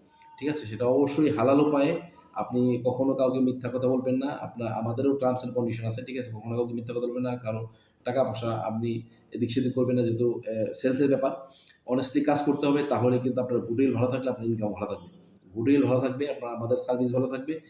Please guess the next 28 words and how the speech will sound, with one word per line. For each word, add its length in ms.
তাহলে 240
আপনার 260
ইনকামও 300
কিন্তু 220
ভালো 160
থাকবে। 240
তো 340
যারা 320
বেকার, 420
বেকার 540
যুবক 260
ভাই 140
বোনেরা 300
আছেন, 220
আপনারা 200
চাচ্ছেন 340
যে, 240
আহ, 80
আপনাদের 460
কোনো, 180
আহ, 360
চাকরি 240
বাকরি 220
করা, 240
করতে 180
পারলে 180
ভালো 200
হয়, 200